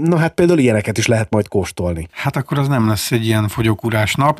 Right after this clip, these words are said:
Speaker 1: Na, köszönjük szépen, hogy itt voltak
Speaker 2: Így van,
Speaker 1: velünk.
Speaker 2: köszönjük.
Speaker 1: Egy kicsit előre tekintettünk programok tekintetében is. Jövő héten pénteken jövünk újra. Akkor
Speaker 2: Attila
Speaker 1: már
Speaker 2: még
Speaker 1: túl
Speaker 2: túl
Speaker 1: leszünk
Speaker 2: van a
Speaker 1: a március tizenötös eseményeken.
Speaker 2: Te meg a náthán túl leszel. Jó
Speaker 1: Addigra
Speaker 2: esélye.
Speaker 1: biztos megígérem.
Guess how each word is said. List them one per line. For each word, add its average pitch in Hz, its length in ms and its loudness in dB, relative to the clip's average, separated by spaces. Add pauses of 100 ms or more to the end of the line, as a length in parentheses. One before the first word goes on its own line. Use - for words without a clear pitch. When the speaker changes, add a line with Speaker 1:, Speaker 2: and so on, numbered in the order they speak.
(140)
Speaker 1:
Na, 202 280 2
köszönjük 165 420 2
szépen, 147 280 2
hogy 131 100 4
itt 131 120 0
voltak 123 300 2
Speaker 2:
Így 120 80 -6
van, 120 120 2
Speaker 1:
velünk. 160 200 6
Speaker 2:
köszönjük. 147 280 2
Speaker 1:
Egy 113 40 -6
kicsit 131 260 -2
előre 127 260 4
tekintettünk 110 680 0
programok 113 540 0
tekintetében 107 760 0
is. 190 220 2
Jövő 131 240 4
héten 107 340 2
pénteken 107 420 0
jövünk 98 400 2
újra. 110 240 4
Akkor - 520 -6
Speaker 2:
Attila 117 200 -8
Speaker 1:
már 113 100 -2
Speaker 2:
még 107 100 -6
Speaker 1:
túl 120 80 -2
Speaker 2:
túl 113 100 4
Speaker 1:
leszünk 131 140 -2
Speaker 2:
van 120 120 -4
a 107 360 2
Speaker 1:
a 101 40 4
március 110 440 0
tizenötös 110 440 0
eseményeken. 170 580 4
Speaker 2:
Te 165 60 2
meg 151 100 0
a - 20 -2
náthán 110 340 -8
túl 113 160 -12
leszel. 131 480 -10
Jó 117 80 -8
Speaker 1:
Addigra 143 220 2
Speaker 2:
esélye. 131 160 4
Speaker 1:
biztos 117 360 0
megígérem. 151 580 2